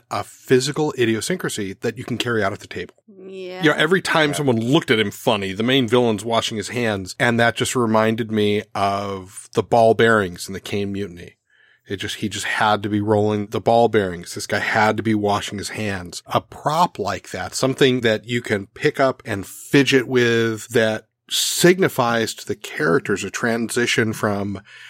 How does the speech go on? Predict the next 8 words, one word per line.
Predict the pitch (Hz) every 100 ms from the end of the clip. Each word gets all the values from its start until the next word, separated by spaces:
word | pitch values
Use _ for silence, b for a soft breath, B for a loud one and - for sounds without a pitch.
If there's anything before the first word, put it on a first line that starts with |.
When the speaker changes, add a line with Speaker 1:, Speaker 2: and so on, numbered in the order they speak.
| B B
Speaker 1:
you | 123 113 131 131 -
as, | 117 110 107 104 104 101 101 - -
like, | 143 123 107 104
the | - 110 104 -
judge | - 123 123 110 -
telling | - 170 175 151 110
them | 101 95
things | - 107 101 98 101 98 -